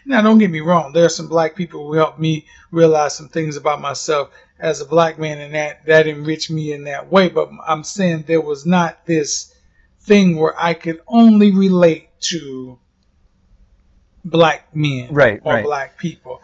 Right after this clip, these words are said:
Speaker 1: And if,
Speaker 2: Yeah.
Speaker 1: and, and if I didn't have them, I was somehow going to be lost. I think there was some help in those areas, but there was a great deal of help that I got that was of equal or greater value from some people who were not black,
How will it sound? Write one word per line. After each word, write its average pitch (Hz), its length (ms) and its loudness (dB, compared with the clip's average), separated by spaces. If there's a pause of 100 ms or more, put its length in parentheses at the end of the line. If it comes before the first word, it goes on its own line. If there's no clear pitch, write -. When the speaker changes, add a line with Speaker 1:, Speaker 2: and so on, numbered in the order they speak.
(160)
Speaker 1:
And 165 180 0
if, 160 140 2
Speaker 2:
Yeah. 170 100 2
Speaker 1:
and, 156 200 -2
and 156 200 -2
if 170 160 0
I 170 120 2
didn't 185 320 0
have 156 400 -2
them, 160 280 0 (280)
I 165 120 -4
was 156 180 -8
somehow 151 500 -4
going 147 360 -8
to 135 60 -14
be 139 480 -18
lost. 139 580 -6 (380)
I 170 160 0
think 165 300 -4
there 160 140 0
was 147 260 -4
some 151 240 -4
help 175 360 2
in 156 180 -6
those 156 300 -4
areas, 180 480 0 (300)
but 165 160 -6
there 196 160 2
was 160 220 0
a 156 220 2
great 185 460 0
deal 190 300 2
of 151 100 2
help 156 340 -2
that 151 160 -2
I 147 120 0
got 147 300 -2
that 151 140 -6
was 139 220 -6
of 135 160 -8
equal 208 360 -4
or 147 240 -6
greater 175 400 0
value 135 520 -6 (320)
from 190 180 -4
some 180 180 -4
people 190 340 0
who 180 100 -6
were 165 220 -2
not - 380 -2
black, 147 420 -4